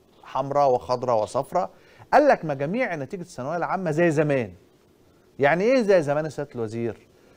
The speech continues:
قال لك، آه، طارق شوقي وزير التعليم وال-، والتربية والتعليم يعني، والتعليم الفني طبعًا، قال لك إن الوزارة ستعتمد نتيجة الثانوية العامة سنة ألفين وواحد وعشرين بكرة تلات،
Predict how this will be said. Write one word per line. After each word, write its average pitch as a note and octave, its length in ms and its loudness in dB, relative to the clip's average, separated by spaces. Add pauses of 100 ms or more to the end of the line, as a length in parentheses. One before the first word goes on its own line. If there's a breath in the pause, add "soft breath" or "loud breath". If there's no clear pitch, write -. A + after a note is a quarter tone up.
(120)
قال C4 140 4
لك، A#3+ 160 2
آه، D3+ 180 2
طارق A3+ 320 2
شوقي A3+ 340 2
وزير F#3 220 0
التعليم F3 420 -4
وال-، A#2+ 680 -4
والتربية B2 500 -2
والتعليم D#3+ 480 -2
يعني، G#3 420 -4 (440 soft breath)
والتعليم B2+ 400 0
الفني E3+ 320 -2
طبعًا، G#3+ 460 2
قال A3+ 120 2
لك G#3 160 0
إن D#3 80 -6
الوزارة D3 500 0
ستعتمد B2+ 800 0
نتيجة E3+ 300 -6
الثانوية C#3+ 340 -2
العامة C#3+ 420 0
سنة B2+ 320 -6
ألفين F#3 340 2
وواحد B2 600 0
وعشرين C3 500 0 (480)
بكرة A#3+ 560 4
تلات، A3 500 4